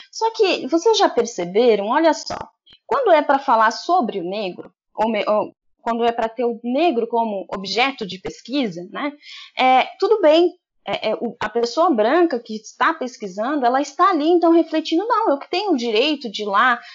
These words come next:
fazer processos, né, análises históricas, trazer toda uma, uma questão, é, sobre,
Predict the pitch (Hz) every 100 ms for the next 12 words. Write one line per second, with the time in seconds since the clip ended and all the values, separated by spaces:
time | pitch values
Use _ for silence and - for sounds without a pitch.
0 | - 240 233 302 - 254 - 240 240 220
1 | 208 220 269 220 220 233 226 208 196 -
2 | - 220 247 226 208 - 196 - 226 220
3 | 254 277 277 294 269 254 233 220 - -
4 | - 240 240 240 226 - 220 226 247 233
5 | 226 208 202 196 170 208 185 - 226 214
6 | 208 196 190